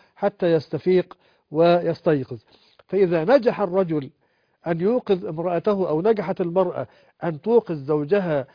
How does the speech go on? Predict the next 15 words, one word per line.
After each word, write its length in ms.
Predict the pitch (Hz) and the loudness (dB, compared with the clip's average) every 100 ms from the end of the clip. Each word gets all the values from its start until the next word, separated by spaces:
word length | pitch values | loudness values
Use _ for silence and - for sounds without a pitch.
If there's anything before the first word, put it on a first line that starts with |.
| _ _ | _ _
وصليا 1160 | 165 196 165 165 202 190 175 160 156 156 147 143 | -8 -4 -2 0 2 2 0 -2 -2 -2 -2 -2
في 200 | 170 143 | -4 0
جوف 300 | 185 202 175 | 0 0 -4
الليل 460 | 151 175 165 127 - _ _ | -2 0 0 -2 -14 _ _
ركعتين، 680 | 175 170 147 147 196 214 202 - _ _ _ _ _ _ - | -4 -2 -4 0 0 0 -4 -12 _ _ _ _ _ _ 2
قال 220 | 214 220 | 4 4
النبي 340 | 180 170 202 | 0 -4 -2
المصطفى 420 | 170 151 202 190 175 | -4 -4 -6 -4 -6
صلى 220 | 165 156 | -4 -4
الله 120 | 180 | -2
عليه 100 | 170 | -2
وسلم: 280 | 196 185 175 | -2 -2 -4
"إذا 320 | 165 156 160 | -4 -4 -2
أيقظ 420 | 160 151 208 175 | -4 -2 -2 0
الرجل 560 | 160 147 175 175 170 | -4 0 -2 0 -2